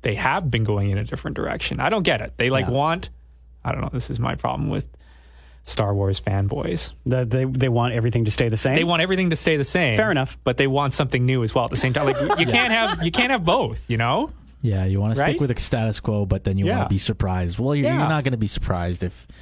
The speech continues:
Speaker 1: I don't get
Speaker 2: if
Speaker 1: it.
Speaker 2: you're doing the same thing.
Speaker 1: Yeah.
Speaker 2: Um, we'll see. Like, I, I, 'cause I like that. I, I,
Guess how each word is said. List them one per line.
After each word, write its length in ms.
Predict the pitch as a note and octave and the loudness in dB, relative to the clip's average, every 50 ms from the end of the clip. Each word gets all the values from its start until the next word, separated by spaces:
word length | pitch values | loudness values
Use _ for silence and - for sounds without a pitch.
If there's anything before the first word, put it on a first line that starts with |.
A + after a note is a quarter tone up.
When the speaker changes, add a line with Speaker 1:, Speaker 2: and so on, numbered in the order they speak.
| - | -4
Speaker 1:
I 40 | A#3 | -2
don't 140 | A#3 D4 D#4 | 0 0 2
get 180 | D4+ E4 E4 D4 | 2 2 2 2
Speaker 2:
if 60 | - | 0
Speaker 1:
it. 20 | G2 | 0
Speaker 2:
you're 60 | F2+ | 0
doing 160 | F#2+ F#2 F2+ | 0 0 -2
the 60 | F2 | -2
same 260 | - - G2 F#2 F2+ | -2 -2 -2 -2 -2
thing. 320 | F2+ - F2+ F2+ F2 F2 - - - - - - - - - - | -2 -2 -2 -2 -2 -2 -4 -6 -10 -20 -20 -20 -20 -10 -4 -2
Speaker 1:
Yeah. 240 | A#3+ A3+ G3 C#3 A2 - - - | 0 0 0 0 -2 -4 -4 -2
Speaker 2:
Um, 320 | C#3 C#3+ D#3 E3 E3+ - | 0 2 2 2 0 0
we'll 160 | - G#3+ B3 - | 0 2 2 2
see. 180 | - A3 D#3 | 2 2 4
Like, 160 | C#3+ D3 D3+ | 4 4 4
I, 160 | G3+ G3+ G3+ F#3+ E3 F3+ | 4 4 4 4 4 4
I, 340 | F#3+ F#3+ - - - - - - - - - | 4 2 2 -2 -4 -6 -6 -8 -12 -4 0
'cause 160 | - D#3 D3+ | 2 2 2
I 240 | E3 D#3 F3 F#3+ G#3+ | 2 2 2 4 4
like 320 | G3 E3+ D#3 D3 D3+ - - | 4 2 2 2 0 0 0
that. 100 | B2+ G2 | 0 0
I, 240 | G#2 A#2 B2 B2+ | 2 0 0 0
I, 440 | A#2+ B2+ C3+ B2+ B2 B2 A#2+ A2 - | 0 0 2 2 2 0 0 -2 -4